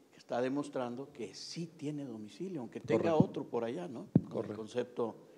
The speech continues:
Speaker 1: civil de domicilio.
Speaker 2: Ma-, excelente ejemplo, excelente ejemplo. Bueno, ¿dudas o preguntas hasta aquí? ¿Dudas o preguntas? ¿Algo más?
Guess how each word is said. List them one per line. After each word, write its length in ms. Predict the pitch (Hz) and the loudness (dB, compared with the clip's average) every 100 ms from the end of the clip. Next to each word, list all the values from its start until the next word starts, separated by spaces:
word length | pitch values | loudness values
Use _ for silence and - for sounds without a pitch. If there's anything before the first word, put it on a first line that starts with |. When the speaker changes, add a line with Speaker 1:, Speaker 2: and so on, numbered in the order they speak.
| - - | -20 -20
Speaker 1:
civil 320 | - 113 123 123 | -4 2 2 4
de 100 | 120 | 4
domicilio. 440 | 113 113 - 160 | 2 0 2 4
Speaker 2:
Ma-, 220 | 123 123 - | 6 6 4
excelente 580 | 135 123 127 127 139 - | 2 6 8 10 10 8
ejemplo, 360 | - 113 - - - | 0 -2 -4 -6 -6
excelente 440 | - 123 123 113 | 4 6 6 4
ejemplo. 220 | - - - - - - | -4 -8 -12 -18 -20 8
Bueno, 200 | 165 170 | 12 12
¿dudas 340 | 170 226 247 202 | 12 12 12 12
o 100 | 190 | 12
preguntas 400 | 196 208 208 185 | 12 12 12 10
hasta 200 | 175 165 | 8 10
aquí? 260 | 180 202 - - - - - - - - - | 10 8 4 -10 -18 -18 -20 -20 -20 -20 -14
¿Dudas 380 | 156 180 214 196 | 10 12 12 12
o 80 | 190 | 12
preguntas? 680 | 170 185 190 185 170 - - - - - - - - - - - - - | 12 12 12 8 6 0 -14 -20 -20 -20 -20 -20 -20 -20 -20 -20 -20 -4
¿Algo 260 | - 151 180 | 6 8 10
más? 280 | 196 226 | 8 6